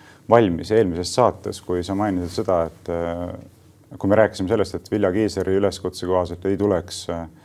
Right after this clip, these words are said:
anda sõna teatud vaadete kajastamiseks avalikus arutelus, tuleks tõsta seda avaldamiskünnist. Mina kaitsesin positsiooni, et ideoloogilistel alustel seda ei tohiks teha, ei tohiks keelata legitiimsetel teemadel, äh, selliste vaadete väljendamise, väljendamist, mis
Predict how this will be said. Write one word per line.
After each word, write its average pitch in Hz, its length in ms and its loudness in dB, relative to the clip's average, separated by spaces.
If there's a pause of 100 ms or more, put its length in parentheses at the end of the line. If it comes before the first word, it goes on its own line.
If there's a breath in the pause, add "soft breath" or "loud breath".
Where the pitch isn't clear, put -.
(380 loud breath)
anda 101 240 0
sõna 90 440 0 (140)
teatud 87 340 -4
vaadete 92 380 0
kajastamiseks 90 640 -2
avalikus 90 340 -2
arutelus, 87 460 -4
tuleks - 260 -8
tõsta 92 240 -6
seda 90 160 -2
avaldamiskünnist. 95 960 0 (520 loud breath)
Mina 104 160 0
kaitsesin 90 340 0
positsiooni, 90 680 -2
et 90 200 -8
ideoloogilistel 90 580 -2
alustel 90 360 -4
seda 87 200 -4
ei 85 60 -2
tohiks 127 360 0
teha, 87 280 -2 (220)
ei 85 140 -10
tohiks 92 280 -2
keelata 90 460 -4
legitiimsetel 90 720 -6
teemadel, 85 500 -4
äh, 85 540 -10 (440 loud breath)
selliste 90 280 -2
vaadete 92 360 0
väljendamise, 92 640 -2 (340)
väljendamist, 90 540 0
mis 95 140 -10